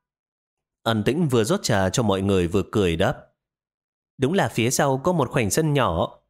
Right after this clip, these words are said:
nhưng bình thường chúng tôi chỉ dùng để chất đồ linh tinh, cho nên bừa bộn lắm, bởi vậy không mời các anh ra sau xem." Nghe vậy, Viên Mục Dã và Thạch Lỗi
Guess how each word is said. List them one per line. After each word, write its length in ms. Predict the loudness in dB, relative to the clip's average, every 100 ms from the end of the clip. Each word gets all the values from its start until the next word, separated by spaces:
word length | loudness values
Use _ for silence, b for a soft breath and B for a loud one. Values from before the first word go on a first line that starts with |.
| _ -2
nhưng 180 | 0 0
bình 160 | -2
thường 340 | 0 2 2 0
chúng 200 | -2 0
tôi 200 | 0 0
chỉ 200 | -2 0
dùng 240 | 0 2
để 160 | 2 0
chất 200 | 0 0
đồ 120 | 0
linh 240 | 2 0 0
tinh, 180 | -2 -4 -10 _ _
cho 120 | -2
nên 220 | 0 0 0
bừa 120 | 0
bộn 200 | 0 0
lắm, 320 | 0 0 -2 -6 _ _
bởi 120 | 0
vậy 200 | 2 0
không 240 | 0 -2 2
mời 140 | 0
các 160 | 0 0
anh 180 | 0 0
ra 120 | 0
sau 200 | 0 0
xem." 280 | 0 -2 -4 -10 _ _ _ _ _ _ _ _ _ -2
Nghe 120 | 0
vậy, 260 | 2 0 0
Viên 180 | 0 2
Mục 140 | 2
Dã 220 | 2 2 0
và 60 |
Thạch 220 | 0 0
Lỗi 240 | 0 0